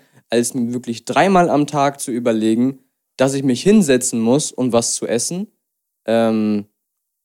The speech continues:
und so, es ist halt, also ich muss mich halt schon wirklich so dran erinnern, dass ich was esse.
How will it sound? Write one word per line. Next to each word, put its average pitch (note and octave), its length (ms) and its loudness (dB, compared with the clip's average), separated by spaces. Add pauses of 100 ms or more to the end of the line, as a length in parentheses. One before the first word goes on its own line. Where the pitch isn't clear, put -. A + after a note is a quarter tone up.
(480)
und G#2+ 760 2 (2250)
so, A2+ 600 0 (800)
es B2+ 120 -12
ist C#3 140 -8
halt, C#3+ 240 0
also C#3 160 -2
ich C3+ 80 -6
muss D3+ 380 0
mich E3+ 160 0
halt D3 180 2
schon C#3+ 140 0
wirklich C#3 180 0
so C3+ 100 -2
dran A#2+ 160 -2
erinnern, A#2+ 360 4
dass A2 160 2
ich A2+ 120 -2
was G#2+ 160 2
esse. B2 480 0